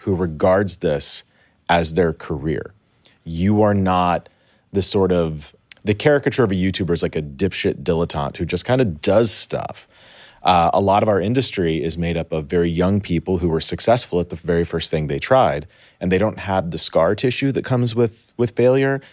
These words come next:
And th-, there's an assumption that the first thing I ever did was massively successful, so everything I ever do will be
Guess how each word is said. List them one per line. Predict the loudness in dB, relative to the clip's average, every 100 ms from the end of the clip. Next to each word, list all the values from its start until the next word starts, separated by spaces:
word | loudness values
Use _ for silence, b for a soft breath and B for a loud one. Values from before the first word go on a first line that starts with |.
| b b b
And | 0 2 2 -2 -4 0
th-, | 2 4
there's | 2 0
an |
assumption | -2 2 0 0 -2 -2
that | -2 -4
the | -2
first | -2 0
thing | 0 2
I | 0
ever | -2
did | -4 -6
was | -6 -8 -6
massively | -4 -4 -6 -6
successful, | -6 -8 -8 -8 -10
so | -10 -10 -6
everything | -6 -4 -4
I | -2
ever | 0 0 0
do | -2 -8
will | -10
be | -10 -12